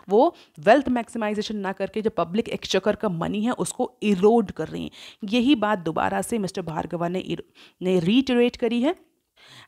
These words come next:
And as per him, public sector companies need support all the time to grow and need funds from the government for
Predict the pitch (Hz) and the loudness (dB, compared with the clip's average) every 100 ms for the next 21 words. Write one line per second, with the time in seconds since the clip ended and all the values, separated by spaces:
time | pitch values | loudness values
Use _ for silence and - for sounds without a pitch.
0 | - 185 185 196 247 - 220 208 311 240 | -4 -2 2 4 4 2 0 0 0 0
1 | 170 185 180 190 185 92 196 226 277 214 | 2 0 0 -4 -2 -6 -6 0 0 0
2 | 190 175 160 - 196 262 - - 160 202 | -4 -4 -6 -4 0 0 0 0 4 4
3 | 247 - 269 285 440 - - _ - 233 | 2 0 -2 -2 -4 -10 -20 _ -4 -4
4 | 190 254 320 202 196 196 233 - 202 208 | 0 0 0 0 0 2 2 0 -2 -2
5 | - 185 180 165 165 165 220 226 190 | -2 -2 -2 0 0 0 -2 -2 -4